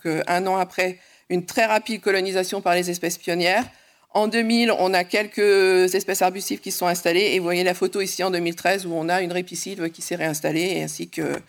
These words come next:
euh, les espèces, euh, herbacées.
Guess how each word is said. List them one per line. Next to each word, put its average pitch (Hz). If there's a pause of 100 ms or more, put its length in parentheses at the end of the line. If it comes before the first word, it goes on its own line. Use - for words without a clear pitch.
(560)
euh, 165
les 165
espèces, 190
euh, 143 (760)
herbacées. 185